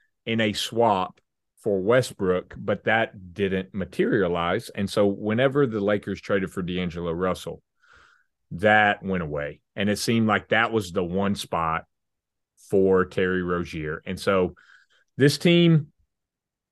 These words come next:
I mean, Mitch Kupchak gave him a four-year deal on, for a reason. You know, it was on purpose to be a leader, to be a veteran, uh, guy in the locker room.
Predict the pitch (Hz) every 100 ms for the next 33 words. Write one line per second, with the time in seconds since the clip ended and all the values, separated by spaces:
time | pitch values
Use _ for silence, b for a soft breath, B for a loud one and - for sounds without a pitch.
0 | _ _ _ _ - 113 123 123 135 -
1 | 156 - 160 123 127 135 151 151 131 -
2 | 123 143 127 131 139 107 110 131 135 117
3 | 104 113 113 117 - 110 113 104 110 160
4 | 107 71 - _ _ 101 98 107 120 127
5 | 127 143 - 123 147 87 - - - _
6 | _ - 98 117 143 131 135 95 76 -
7 | 107 110 107 b b b b - 110 131
8 | 113 123 131 131 127 120 113 110 110 107
9 | 107 110 113 113 110 104 101 113 - 92
10 | 90 85 80